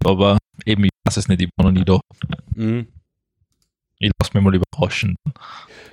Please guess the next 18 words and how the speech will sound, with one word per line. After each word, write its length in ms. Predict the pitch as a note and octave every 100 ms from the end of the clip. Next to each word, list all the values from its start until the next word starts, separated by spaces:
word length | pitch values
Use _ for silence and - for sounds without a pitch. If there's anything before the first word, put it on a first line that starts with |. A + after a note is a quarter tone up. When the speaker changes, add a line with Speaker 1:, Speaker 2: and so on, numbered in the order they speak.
| -
Speaker 2:
Ja, 360 | G2+ F2 E2+
dürfte 420 | F2 G2 F2 - G2
im 140 | F#2
Normalfall 500 | F#2 E2 F2+ - F#2+
ja 80 | F2+
recht 280 | F2 F2 G#2+
unterhaltsam 560 | F#2 F#2 G2 - F#2
werden, 200 | D#2+ D2+
oder? 240 | E2+ F#2+ E2+ _ _ _ _ _ _ _ _ _ _ - - -
Speaker 1:
Ich, 220 | - D#3+
ich 200 | E3 C3
hoffe 360 | D3 F3 - G2
es, 100 | G2+
ich 180 | G2 -
hoffe 260 | C#3+ - A2
doch. 320 | G2 F#2+ - _ -
Speaker 2:
Ja, 380 | - E2+ D2+ D2+
ja, 180 | D2